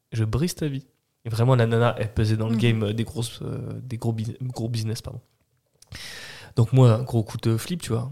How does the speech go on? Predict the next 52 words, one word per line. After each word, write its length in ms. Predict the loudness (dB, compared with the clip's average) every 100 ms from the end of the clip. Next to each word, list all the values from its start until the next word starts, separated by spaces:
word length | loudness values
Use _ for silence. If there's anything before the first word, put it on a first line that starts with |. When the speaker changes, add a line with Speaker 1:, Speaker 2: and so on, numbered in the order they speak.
| -8
Speaker 1:
gros 160 | -8 -6
coup 100 | -4
blanc 260 | 0 2 2
et 40 |
tout. 140 | 2 -2
Je 80 |
dis, « 80 | -4
Bah 320 | -8 -10 -8 -6
non, 140 | -4
mais 120 | -4 -8
je 80 |
veux 60 | -4
rien 120 | 0
dire, 120 | 0
de 60 | 2
toute 80 | 0
façon, 100 | -2
c'était 140 | -4 -8
cool, 280 | -2 -2
euh, 60 | -2 -4
voilà, 160 | -6
c'était 140 | -6 -8
entre 180 | -4
nous 100 | -2 -2
et 20 |
tout. 160 | -4 -10 _
T'en 120 | -6 0
parles 140 | 0
à 80 | 0
un, 80 | -2 -2
un 40 | 0
de 40 |
mes 100 | 0
collègues, 320 | 2 0 0 -6 _ _ _ _ -12
je 100 | -4
te 80 |
jure, 200 | 0 2
je 80 | 2
brise 200 | 2 0
ta 100 | 0
vie. » 140 | -4 -4
Je 100 | 0
fais, « 80 | 2
Non, 100 | 2
non, 80 | 2
mais 120 | 0
t'inquiète, 340 | 0 -2 -4 -4
y 40 |
a 20 |
pas 60 | -4
de 60 | -4
souci. » 200 | -6